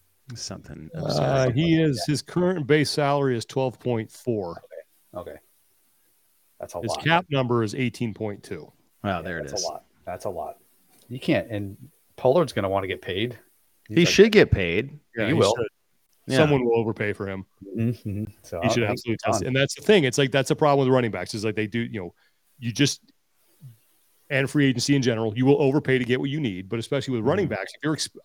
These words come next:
Speaker 2: what's, how many le-, years in the league is Pollard? Like, he's beyond five, right?
Speaker 1: Five or six.
Speaker 2: That's
Speaker 3: Yeah.
Speaker 2: pretty much your shelf life right there. So w-, whatever you're getting that you're
Speaker 1: Mm-hmm.
Speaker 2: gonna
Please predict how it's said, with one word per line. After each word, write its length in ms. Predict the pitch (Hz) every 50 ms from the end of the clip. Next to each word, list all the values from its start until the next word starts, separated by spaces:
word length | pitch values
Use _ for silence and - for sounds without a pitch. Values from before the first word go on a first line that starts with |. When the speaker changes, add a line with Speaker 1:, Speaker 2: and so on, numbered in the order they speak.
| -
Speaker 2:
what's, 280 | 143 139 147 185 156 -
how 160 | 123 - 196
many 120 | 220 202 170
le-, 100 | 143 147 151 190
years 320 | 143 135 139 135 117 117
in 60 | 123
the 80 | 120 113
league 200 | 110 117 110 101
is 80 | 101
Pollard? 380 | - - 110 104 95 87 85 85 _ _ _ _ _ -
Like, 120 | 101 - _ - -
he's 160 | 139 175 175
beyond 320 | 131 127 123 127 113 95
five, 280 | - 120 117 98 87 85
right? 220 | 90 92 104 120 -
Speaker 1:
Five 460 | - - - - - 113 113 127 131
or 80 | 131 110
six. 600 | - - 117 110 95 - - - - - - - _ _ _ _ _ -
Speaker 2:
That's 320 | - 135 143 151 - - -
Speaker 3:
Yeah. 80 | 131 107 -
Speaker 2:
pretty 220 | - 127 156 156
much 220 | 147 151 143 - -
your 60 | 123
shelf 300 | - - 143 127 113 -
life 260 | - 90 80 - - -
right 180 | 107 98 95
there. 240 | - 117 - 87 80
So 200 | - - 139 123
w-, 180 | 117 143 151 131
whatever 340 | 110 127 127 151 175 185
you're 180 | 170 139 165 175
getting 560 | 139 110 113 151 160 139 120 101 110 123 117 - _ _ _ _ _ _ _ _
that 160 | - 117 110
you're 80 | 139 127
Speaker 1:
Mm-hmm. 80 | 139 151
Speaker 2:
gonna 80 | 147